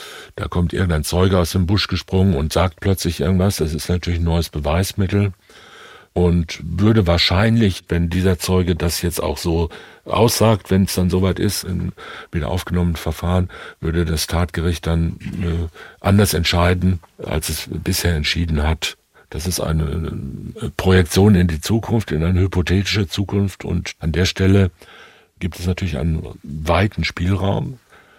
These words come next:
äh, der gelegentlich oder nicht ganz selten nach Ansicht, sagen wir mal, der Strafverteidigerzunft jedenfalls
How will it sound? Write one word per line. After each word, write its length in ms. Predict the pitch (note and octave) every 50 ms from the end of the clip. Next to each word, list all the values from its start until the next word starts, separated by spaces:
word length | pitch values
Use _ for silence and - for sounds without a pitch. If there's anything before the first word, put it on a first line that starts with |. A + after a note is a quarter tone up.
| _ _ _ _ _
äh, 240 | - - F2 E2+ D#2+
der 420 | E2 E2+ F2 F2 F2+ F2 F2+ F2+ D2+ - - E2
gelegentlich 880 | - E2 E2 E2+ F2 E2+ E2+ F2 F#2 E2+ - F2 F#2 F2+ E2+ - - -
oder 240 | D#2 D#2 D#2 D2
nicht 440 | D2+ D#2+ D#2+ D#2+ - - - - -
ganz 220 | - D#2+ D#2 D2 -
selten 540 | E2 D#2+ E2 F2+ F2 - F2 F2 F#2+ F#2 - - _ _ _ - - - _ _ _ _ _ -
nach 200 | D#2+ E2 D#2 -
Ansicht, 420 | - F2+ F#2 F2 E2+ F2+ D#2+ -
sagen 180 | - F2 E2+ E2
wir 160 | E2+ E2+ D#2
mal, 60 | D2
der 300 | C#2+ D2+ D#2 C#2+ D2 D#2+
Strafverteidigerzunft 1400 | E2 - - - - F2+ G2 - - G2 - - F2+ F2 E2+ F2 E2+ F2+ F2 - - - G2 G2 F#2 - - -
jedenfalls 680 | E2 E2 E2 E2 E2 - F2 E2+ F2 E2+ - - -